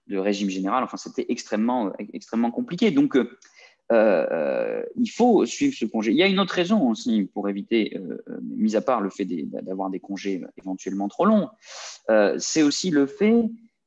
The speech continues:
euh, de préparer le retour à l'emploi de l'agent. Mais ça, c'est quelque chose à, à, à réfléchir aussi dans, en matière de, de, de congé non imputable. On a eu déjà l'occasion d'en, d'en parler, Nathalie, et on a fait, même fait des interventions sur cette, sur cette question-là. Euh,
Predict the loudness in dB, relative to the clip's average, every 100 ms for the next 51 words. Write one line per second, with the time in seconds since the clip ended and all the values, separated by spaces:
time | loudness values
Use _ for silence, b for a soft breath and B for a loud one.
0 | 2 4 6 4 2 2 4 6 4 0
1 | 2 4 4 4 2 2 0 -2 0 -2
2 | -2 -2 -2 -4 -4 -2 0 -2 -4 -20
3 | -20 -14 -8 -6 -4 0 0 0 -2 -6
4 | -12 _ _ -4 -2 -2 -2 -2 -2 -4
5 | -4 -4 -2 -4 -4 -6 -8 -10 -12 -14
6 | -14 -12 -10 -6 -4 -4 0 0 0 -4
7 | -4 -2 -2 -4 -4 -6 -6 -6 -6 -8
8 | -10 _ _ -4 -2 -2 0 0 -2 -6
9 | _ _ _ -6 -2 0 0 0 0 -2
10 | -4 -4 0 0 0 -4 -6 -8 -10 -10
11 | -8 -10 -10 -18 -18 -20 -18 -14 -12 -6
12 | -6 -2 0 2 2 B B B B -2
13 | 4 6 6 4